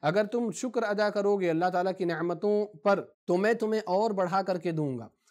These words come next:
"وَلَئِن كَفَرْتُمْ إِنَّ عَذَابِي لَشَدِيدٌ"، لیکن اگر تم ناشکری کرو گے، اللہ رب العالمین کی عبادت سے غافل ہو جاؤ گے، "وَلَئِن كَفَرْتُمْ إِنَّ عَذَابِي لَشَدِيدٌ"، تو میرا عذاب بہت سخت ہے۔ تو اس لیے جب اللہ رب العالمین نے ہمیں رزق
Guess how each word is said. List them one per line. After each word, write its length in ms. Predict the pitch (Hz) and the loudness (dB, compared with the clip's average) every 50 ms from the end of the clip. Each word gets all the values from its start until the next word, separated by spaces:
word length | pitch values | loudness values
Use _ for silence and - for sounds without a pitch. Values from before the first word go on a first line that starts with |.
| _ _ _ - | _ _ _ -4
"وَلَئِن 420 | 123 135 143 151 165 190 196 196 | -2 0 2 2 2 0 -2 -2
كَفَرْتُمْ 500 | 190 185 160 - 190 190 185 - 185 180 | -2 -4 -4 -4 -6 -6 -6 -6 -6 -4
إِنَّ 220 | 190 185 185 185 180 143 | -4 -4 -4 -4 -4 -4
عَذَابِي 360 | 160 165 185 185 185 180 180 | -4 -2 0 0 0 0 0
لَشَدِيدٌ"، 520 | 175 180 170 - - 165 170 196 202 196 175 | 0 0 -2 -2 -4 -4 -2 -2 -4 -2 -2
لیکن 280 | 175 175 175 208 196 | -4 -2 -2 -2 -2
اگر 160 | 196 190 202 | -2 -2 -4
تم 220 | 196 - 202 175 151 | -4 -2 0 0 0
ناشکری 580 | 147 151 160 156 - - 190 - 226 240 247 | 0 0 -2 -4 -6 -8 -6 -4 -4 -2 0
کرو 240 | 214 233 220 220 214 | 0 2 2 2 2
گے، 180 | 208 208 220 233 - - _ _ _ _ _ _ _ _ _ _ - | 2 0 -2 -4 -6 -12 _ _ _ _ _ _ _ _ _ _ -6
اللہ 300 | 127 151 175 196 190 185 | -4 0 0 0 0 0
رب 140 | 170 170 | 0 -2
العالمین 420 | 170 175 170 170 170 185 196 202 185 | 0 0 0 0 0 -2 -2 -4 -2
کی 100 | - 170 | -4 -4
عبادت 460 | 139 143 139 139 143 151 165 208 196 | -4 -4 -4 -2 -2 -2 -2 -4 -4
سے 160 | - - 151 | -4 -4 -6
غافل 380 | 131 135 147 160 160 - 220 214 | -4 -2 -2 -2 -2 -2 -2 -2
ہو 140 | 190 196 190 | 0 0 0
جاؤ 300 | 180 185 180 180 180 180 | 2 2 2 2 2 0
گے، 200 | 180 190 214 - - _ _ _ _ _ - | 0 -2 -4 -6 -10 _ _ _ _ _ -4
"وَلَئِن 480 | 120 135 165 190 220 233 247 247 247 | 0 2 4 4 4 2 2 -2 -2
كَفَرْتُمْ 520 | 233 247 220 - 240 233 226 214 - 247 262 | -2 -2 -4 -2 -4 -6 -6 -6 -6 -6 -6
إِنَّ 340 | 247 - - 170 170 165 156 139 | -6 -6 -6 -4 -4 -4 -4 -4
عَذَابِي 340 | 135 147 165 165 156 151 147 | -4 -4 -2 -2 -2 -2 -4
لَشَدِيدٌ"، 480 | 139 139 135 - 135 135 175 196 208 190 | -4 -6 -6 -6 -6 -6 -4 -6 -4 -4
تو 80 | 165 143 | -6 -4
میرا 280 | 139 147 143 135 110 | -4 -4 -4 -4 -6
عذاب 280 | 123 117 139 151 185 214 - 127 | -6 -6 -2 -2 -2 -4 -4 -12
بہت 200 | 120 110 123 113 | -14 -12 -12 -12
سخت 300 | - - 113 - - - | -12 -14 -14 -16 -16 -20
ہے۔ 340 | 98 101 - _ _ _ _ _ _ - | -18 -18 -20 _ _ _ _ _ _ -4
تو 80 | - 160 | 0 0
اس 180 | 202 190 - | 0 0 -2
لیے 180 | 202 220 233 233 | -4 -2 -2 0
جب 160 | 190 185 165 | -2 -2 -4
اللہ 240 | 165 165 185 208 196 | -2 -2 -2 -2 -2
رب 140 | 180 151 147 | -2 -2 -2
العالمین 400 | 147 147 147 151 160 190 190 185 | -2 -2 -2 -2 -2 -4 -4 -4
نے 60 | 175 | -4
ہمیں 240 | 147 151 160 151 139 | -2 -2 -2 0 0
رزق 300 | 160 196 196 - - | 0 -2 -2 -4 -6